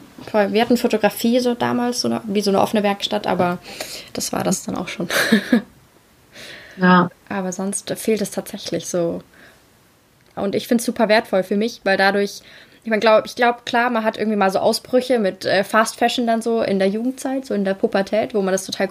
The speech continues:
Speaker 1: cool findet. Ähm, und dann hab ich mich jetzt aber zurückorientiert und es, find es super wertvoll, dass ich weiß, wie viel Arbeit in einem T-Shirt steckt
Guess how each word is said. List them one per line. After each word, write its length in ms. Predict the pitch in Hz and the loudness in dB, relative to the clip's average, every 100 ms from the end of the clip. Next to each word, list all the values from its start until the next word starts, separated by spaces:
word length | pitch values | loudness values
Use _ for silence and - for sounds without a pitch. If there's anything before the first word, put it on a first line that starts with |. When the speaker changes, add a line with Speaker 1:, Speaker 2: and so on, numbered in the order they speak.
| 226 | -2
Speaker 1:
cool 100 | 233 | -2
findet. 400 | 262 254 269 - | 0 0 -2 -4
Ähm, 320 | 202 202 196 | 0 2 2
und 140 | 202 190 | 0 2
dann 220 | 196 202 | 2 2
hab 460 | 110 - - 208 | -2 -6 -6 -4
ich 120 | 208 214 | -2 -2
mich 80 | |
jetzt 160 | 196 190 | -2 0
aber 120 | 185 | -2
zurückorientiert 920 | - 185 196 254 254 247 254 262 254 - | 0 -2 0 0 0 -2 -4 -2 -2 0
und 220 | 196 190 - - - - - - _ _ _ _ | -4 -4 -14 -18 -18 -20 -20 -20 _ _ _ _
es, 260 | - 202 - | 0 0 0
find 220 | - 226 | 2 2
es 120 | 214 | 2
super 260 | - 233 226 | 0 2 4
wertvoll, 280 | 220 - 226 | 4 4 2
dass 120 | 214 | 2
ich 140 | 208 | -2
weiß, 460 | 190 196 220 240 - | 2 4 4 2 0
wie 120 | 208 | -8
viel 180 | - 196 | -4 0
Arbeit 420 | 180 190 202 202 | 2 2 2 0
in 60 | 196 | 0
einem 100 | 185 | -2
T-Shirt 380 | 185 190 180 170 | -4 -4 -2 -4
steckt 360 | - 165 - | -4 -6 -8